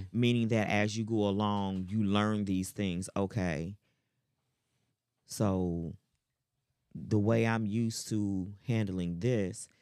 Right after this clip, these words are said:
is not how he handles it, handles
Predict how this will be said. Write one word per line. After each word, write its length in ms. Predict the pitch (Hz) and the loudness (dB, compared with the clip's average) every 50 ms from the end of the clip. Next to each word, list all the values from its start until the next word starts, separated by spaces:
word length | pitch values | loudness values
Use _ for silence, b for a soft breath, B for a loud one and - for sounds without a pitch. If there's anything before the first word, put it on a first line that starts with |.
| b b b b | b b b b
is 160 | - 95 92 92 | -6 -4 -2 0
not 180 | 98 95 95 | 0 0 2
how 180 | 104 104 95 92 | 0 0 0 0
he 240 | 95 104 117 123 123 | 0 0 2 2 2
handles 480 | 120 113 98 95 90 85 82 78 76 87 | 0 0 0 0 -2 -2 -4 -6 -6 -6
it, 200 | - 78 73 - - | -8 -8 -10 -10 -6
handles 800 | - 107 131 131 135 127 117 92 85 82 82 92 110 - - | 0 2 2 4 2 2 0 -2 -2 -4 -4 -6 -8 -10 -14